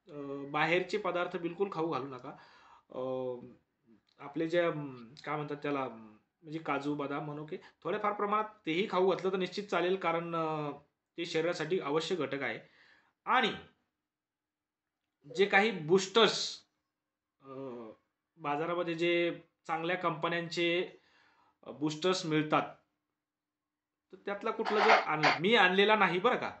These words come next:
म्हणजे मी मुलांना त्यातलं काहीच घातलेलं नाहीये. फक्त माझी मुलं, एक चांगली गोष्ट होती, येस मॅम,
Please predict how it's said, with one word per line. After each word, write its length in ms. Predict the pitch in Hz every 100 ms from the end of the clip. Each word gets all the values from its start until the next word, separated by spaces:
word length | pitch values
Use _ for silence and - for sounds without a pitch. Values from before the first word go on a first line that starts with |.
| _
म्हणजे 420 | 143 151 160 - _ _ _ _ _ _ _ _ _ _
मी 440 | 139 123 123 151 185
मुलांना 360 | 156 165 180
त्यातलं 300 | 190 180 196
काहीच 300 | 185 147 180
घातलेलं 360 | 170 143 147 147
नाहीये. 240 | 151 131 131
फक्त 320 | 175 180 -
माझी 320 | 202 185 165 185
मुलं, 200 | 180 180
एक 240 | 175 196
चांगली 280 | 196 180 190
गोष्ट 280 | 190 - 175
होती, 440 | 143 143 185 - _ _
येस 240 | 170 151
मॅम, 80 | 127